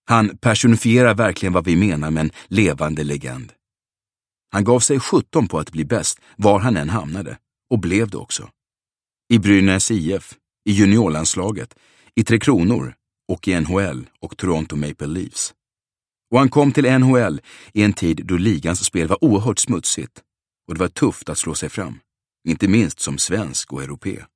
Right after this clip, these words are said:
Det är inte många förunnat att bli en levande legend under sin aktiva tid, knappt under sin livstid. Men Börje Salming blev det. Emellanåt har han varit en aning besvärad över epitetet som sådant.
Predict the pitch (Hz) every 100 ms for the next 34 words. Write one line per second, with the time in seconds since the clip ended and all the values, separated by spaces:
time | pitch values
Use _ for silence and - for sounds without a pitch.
0 | _ _ _ _ _ _ _ _ _ _
1 | 110 131 135 143 143 120 101 98 104 107
2 | 107 58 - - - - 78 71 71 87
3 | 69 69 73 71 76 92 71 67 - 78
4 | 76 78 76 67 - 76 - - - -
5 | _ _ _ _ - 92 76 - 76 73
6 | - 98 101 - - 98 85 _ _ _
7 | _ _ _ _ 95 101 98 95 85 107
8 | 73 104 90 73 90 - - _ _ _
9 | _ _ _ _ _ _ - - - -
10 | 120 131 104 107 127 - 95 92 87 90
11 | 78 78 80 82 78 80 90 - - 92
12 | 113 67 71 71 69 - 69 - 53 -
13 | - _ - 82 - - - _